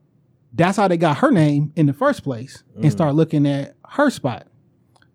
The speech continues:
Speaker 1: She still ain't did nothing wrong. Like, she don't,
Speaker 2: Yeah.
Speaker 1: you know what I'm saying, nothing wrong. So they end up, uh, watching him and watching her spot. They actually put a G P S on his car, and he didn't even know it.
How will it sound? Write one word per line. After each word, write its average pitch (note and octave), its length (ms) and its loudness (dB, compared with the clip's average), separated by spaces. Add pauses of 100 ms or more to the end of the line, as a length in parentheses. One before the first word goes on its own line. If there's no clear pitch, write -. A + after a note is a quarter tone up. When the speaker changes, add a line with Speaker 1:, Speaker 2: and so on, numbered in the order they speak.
(120)
Speaker 1:
She - 160 -8
still G#3+ 240 2
ain't A#3 140 2
did A3+ 120 4
nothing G3+ 220 2
wrong. D#3+ 440 2
Like, D3 180 -2
she F3+ 140 -2
don't, E3 240 0
Speaker 2:
Yeah. A#2 240 0 (100)
Speaker 1:
you G3 140 0
know F#3 80 4
what E3 60 0
I'm D#3+ 40 0
saying, E3+ 200 0
nothing D3+ 200 0
wrong. E3 400 -2 (300)
So F3 340 0 (300)
they C#4 320 0
end B3+ 100 4
up, A3+ 300 2
uh, F3+ 460 0 (440)
watching G3+ 540 2 (220)
him A3+ 300 2 (340)
and E3+ 140 0
watching F3+ 260 0
her A#3 160 2
spot. C#3+ 360 -4
They F#3 140 -4
actually A#3+ 260 0
put F#3 160 0
a D3 60 2
G D#3 220 2
P G3+ 200 0
S A3 200 -2
on D3+ 100 2
his D3 160 0
car, C3+ 360 -6 (400)
and C#3 120 -2
he G3 120 4
didn't F3 180 4
even C#3 200 0
know E3+ 200 4
it. C3 160 -10